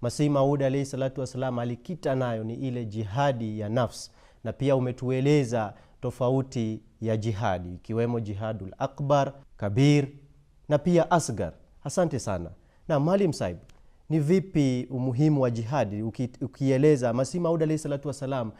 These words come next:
ah, alitangaza ya kwamba si muhimu,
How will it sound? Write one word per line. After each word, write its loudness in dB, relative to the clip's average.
ah, -2
alitangaza 2
ya 2
kwamba -2
si 0
muhimu, 2